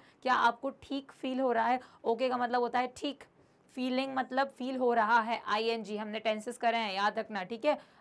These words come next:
अब यू तो आप, तुम, किसी को भी बोल सकते हैं क्योंकि यू दोनों ही चीज़ों के लिए यूज़ होता है, सिंगुलर के लिए भी, प्लूरल के लिए भी। यू यूज़ होता है सेकंड फॉर्म, सेकंड, अ, पर्सन में, और उसके साथ साथ,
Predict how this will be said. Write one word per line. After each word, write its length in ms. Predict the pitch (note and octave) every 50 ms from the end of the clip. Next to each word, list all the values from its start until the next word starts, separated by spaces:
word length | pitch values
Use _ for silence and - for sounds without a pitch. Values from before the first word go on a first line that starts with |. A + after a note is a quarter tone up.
| -
अब 120 | - G#3+ G3+
यू 320 | G#3+ A#3+ C#4 D#4+ F4+ F4 - - _ _ -
तो 100 | C4+ C#4+ D4 - -
आप, 340 | - A3 A3 A3+ A#3 A#3 - - _ -
तुम, 240 | C4+ B3 A#3+ B3
किसी 260 | A#3 - D4+ C#4 - D#4
को 120 | C4+ C#4+
भी 80 | C4+ C4+
बोल 180 | A#3+ A3+ G#3
सकते 280 | G#3 A3 - - - A3+
हैं 160 | A#3 C#4 C#4+
क्योंकि 260 | - D4+ B3 F4 B3+ A3+
यू 160 | A#3+ C4 C#4+
दोनों 340 | G#3+ A3+ A3 G#3+ G#3+ A3+ A3+
ही 220 | A#3+ D4 F#4 B4 - - - -
चीज़ों 220 | - A#3+ G#3+ A#3
के 80 | G3+ A#3+
लिए 120 | A#3+ B3
यूज़ 240 | B3+ A3+ G#3+ G#3+ G#3
होता 240 | G3+ F#3 F3 - F#3
है, 180 | F#3 G#3+ G#3 - - - - - -
सिंगुलर 360 | A#3 G#3+ G#3 A3+ A3+ A#3 A#3
के 120 | A3+ A#3+
लिए 140 | A#3+ A#3 A#3+
भी, 160 | A3 A#3 A#3+
प्लूरल 400 | B3 A3 - G3+ F#3 E3+ F3 F3+
के 140 | F3 F3 G3+
लिए 180 | G3+ G3 G3+ G3
भी। 260 | F3+ F#3+ G3+ G3 G3+ - _ _ -
यू 180 | G3 A3 A3+ A#3
यूज़ 260 | A3+ A#3 A#3+ A3+ A3+
होता 180 | A#3 A3+ A3+
है 60 | A3 A#3
सेकंड 360 | A3+ A#3+ A3 - A3+ A#3 A3+
फॉर्म, 320 | - A#3+ A#3 A#3 A#3 A#3
सेकंड, 400 | - - B3 A3+ - A#3+ A#3+ A#3
अ, 180 | A#3 A3 G#3+ G#3
पर्सन 360 | G#3 A3+ A3 G#3+ G#3+ - B3+
में, 240 | A#3+ A#3+ C4+ D#4 E4 - - - - -
और 120 | A3+ A#3
उसके 200 | A#3 A#3 B3+ C4
साथ 220 | B3+ - A#3+ A#3
साथ, 320 | A#3 - - C4+ C4+ D#4